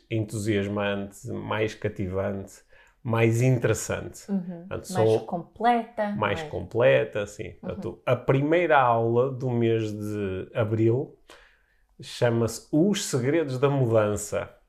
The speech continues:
Speaker 2: Yeah.
Speaker 1: Yeah. E nós vamos apresentar uma visão detalhada do processo de mudança,
Speaker 2: Uhum.
Speaker 1: as quatro grandes estratégias de mudança, as estratégias que realmente funcionam
Speaker 2: Uhum.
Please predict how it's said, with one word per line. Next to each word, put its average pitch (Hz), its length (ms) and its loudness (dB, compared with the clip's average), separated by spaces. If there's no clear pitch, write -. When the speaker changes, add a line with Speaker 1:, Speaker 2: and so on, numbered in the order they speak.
Speaker 2:
Yeah. 95 500 -8
Speaker 1:
Yeah. 101 420 -6
E 117 100 -2
nós 113 220 4
vamos 127 260 2
apresentar 117 640 2
uma 135 240 4
visão 120 560 2
detalhada 110 640 2
do 98 140 -4
processo - 400 -6
de - 80 -8
mudança, 127 800 -2
Speaker 2:
Uhum. 101 80 -6
Speaker 1:
as 92 140 -4
quatro 120 500 2
grandes 120 480 2
estratégias 104 720 -2
de 104 60 -6
mudança, 101 640 -4
as 104 80 -10
estratégias 110 560 0
que - 160 -2
realmente 113 500 2
funcionam 101 800 -2
Speaker 2:
Uhum. 196 420 -8